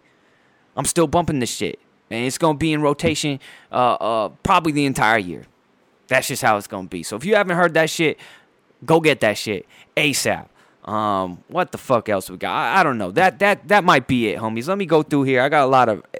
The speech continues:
miscellaneous random shit I've been saving. Let me save this shit too. Hold up.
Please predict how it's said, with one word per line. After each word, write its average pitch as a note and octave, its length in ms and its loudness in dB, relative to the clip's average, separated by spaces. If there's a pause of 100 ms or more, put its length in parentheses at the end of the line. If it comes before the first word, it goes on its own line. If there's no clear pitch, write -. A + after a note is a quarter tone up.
miscellaneous A#2 800 -6
random G#2+ 340 -4
shit A2 220 -6
I've G#2 160 -6
been G2+ 100 -12
saving. G2 400 -8
Let C#3+ 100 -6
me D3+ 80 -8
save A2 300 -6
this F#2+ 140 -8
shit - 260 -12
too. E2+ 180 -10
Hold A#2 220 -2
up. - 140 -18